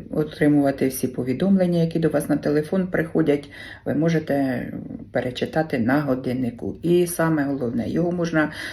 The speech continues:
дуже легко підключити до будь-якого, е, смартфону. Це дуже зручно. І це, я думаю, стане найкращим вашим помічником у вашому повсякденному житті. Якщо ви хочете дізнатися детальніше про цей годинник,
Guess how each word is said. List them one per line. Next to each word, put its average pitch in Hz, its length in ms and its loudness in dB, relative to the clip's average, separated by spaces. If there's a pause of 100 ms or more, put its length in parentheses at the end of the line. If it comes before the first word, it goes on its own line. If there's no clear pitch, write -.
(140)
дуже 139 240 0
легко 160 440 0
підключити 139 760 -4
до 107 200 -4
будь-якого, - 840 -6 (380)
е, - 80 -6
смартфону. - 720 -12 (260)
Це - 140 -6
дуже 156 360 -4 (140)
зручно. - 580 -10 (680)
І 156 180 2
це, 175 320 2
я 151 140 6
думаю, 143 420 2
стане 135 340 0
найкращим 131 680 -2
вашим 127 380 -6
помічником - 880 -4
у - 60 -10
вашому 151 440 -4
повсякденному - 920 -6
житті. - 580 -10 (420)
Якщо - 360 -4
ви 131 100 0
хочете 120 480 -4
дізнатися - 680 -4
детальніше 190 680 0
про 113 180 -2
цей 110 300 -2
годинник, 113 640 2